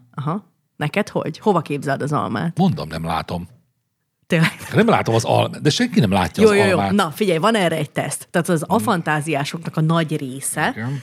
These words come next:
Speaker 1: gondban van akkor is, hogyha hangokat kell elképzeljen. Például, ha azt mondom neked, hogy
Speaker 2: Na,
Speaker 1: kutyaugatás. El tudsz képzelni egy kutyaugatást?
Speaker 2: először is maradj csöndben. Hát igen. De nem hallom.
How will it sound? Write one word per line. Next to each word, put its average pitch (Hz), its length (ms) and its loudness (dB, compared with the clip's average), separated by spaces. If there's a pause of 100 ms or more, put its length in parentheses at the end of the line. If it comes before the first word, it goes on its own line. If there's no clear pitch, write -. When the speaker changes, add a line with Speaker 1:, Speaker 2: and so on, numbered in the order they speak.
(140)
Speaker 1:
gondban 180 600 2
van 156 140 2
akkor 165 440 -4
is, 156 140 -4
hogyha 165 260 0
hangokat 156 640 0
kell 120 180 -8
elképzeljen. 117 880 -6 (240)
Például, 151 260 0
ha 151 100 2
azt 202 200 -2
mondom 156 220 2
neked, 156 320 0
hogy 175 180 0
Speaker 2:
Na, 196 60 -10
Speaker 1:
kutyaugatás. 143 960 0
El 139 160 -2
tudsz 175 160 -2
képzelni 208 300 0
egy 208 60 0
kutyaugatást? 220 1000 -2
Speaker 2:
először 113 200 2
is 104 100 -6
maradj 95 240 -2
csöndben. 80 420 -12 (1300)
Hát - 240 -10
igen. - 360 -14 (460)
De 117 100 0
nem 123 120 2
hallom. 80 540 -6